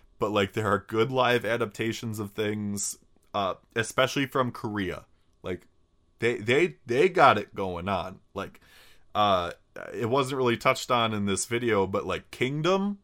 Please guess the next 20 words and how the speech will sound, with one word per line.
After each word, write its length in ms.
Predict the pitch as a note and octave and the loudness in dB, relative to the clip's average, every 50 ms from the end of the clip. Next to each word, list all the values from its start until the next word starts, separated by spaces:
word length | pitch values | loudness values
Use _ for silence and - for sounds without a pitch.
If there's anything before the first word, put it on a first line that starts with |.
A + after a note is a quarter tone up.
| _ _ _ _ _ _ _ _ _ _ _ _ _ - | _ _ _ _ _ _ _ _ _ _ _ _ _ 2
by, 580 | D3 D3 D3+ D3+ D#3 D#3 D3+ D#3 D#3 D#3 D#3+ - - _ _ _ - - | 4 6 6 6 6 4 2 2 -2 -2 -4 -6 -10 _ _ _ -6 -2
like, 220 | C3 C3 C3 - - - - D#2 D2+ - A2+ | 0 0 0 -2 -8 -20 -20 -20 -20 -16 -8
the 200 | B2 C3 B2+ G#2 - | -2 -2 -2 -2 -2
South 280 | - - - - - - | 0 2 2 2 2 0
Korea, 200 | C#3+ C#3+ D3 C#3+ | 0 2 2 2
the, 120 | B2 A#2 | 2 0
the, 200 | G#2+ G#2+ G#2+ G#2 | 0 0 0 0
the 200 | G#2 G#2+ G#2 G2+ | 2 2 0 0
zombie 440 | F#2+ G2+ G2 F#2+ G2+ A2 A2+ A#2+ B2 | 2 4 4 4 4 2 0 -2 0
movie, 460 | B2+ C3 C3 C3 C#3+ D3 D#3+ F3 F3 - _ _ _ - | 0 -2 -4 -2 0 0 0 0 -2 -6 _ _ _ -6
or 100 | - A2+ | -4 -4
so-, 180 | - - A#2 - | -2 -2 -4 -2
not 180 | A2+ A2 G2+ - | -2 -2 -2 0
zombie 300 | - G#2 G2 F#2 F2+ F2 | 0 -2 -2 -2 -2 -6
movie, 260 | F#2 F#2 F2 E2+ E2 | -6 -6 -6 -8 -8
the 180 | D#2 F#2 F#2+ F2+ | -8 -6 -6 -2
zombie 360 | G2 G#2 A2+ A#2 A#2 A#2+ A2+ | 0 0 0 0 0 -2 -2
series, 540 | - - B2 A#2+ C3 C#3 D3+ D#3 D3+ - - - _ - _ _ _ - | -2 -2 -2 -2 -2 0 0 -2 -2 -4 -10 -16 _ -20 _ _ _ -6
fantastic. 880 | - B2+ B2 A#2 A2 - - A2+ G2+ F#2+ F2 - - D#2+ B1 - - - - - - - - - - - - - | -2 0 0 0 -2 -2 -2 0 0 0 -2 -4 -6 -10 -10 -10 -12 -16 -16 -16 -16 -16 -16 -16 -16 -10 -2 2
Um, 540 | A2 A2 G#2+ G2+ G2 F#2 F2+ F2 F2 - | 4 6 6 6 4 2 -2 -8 -12 -14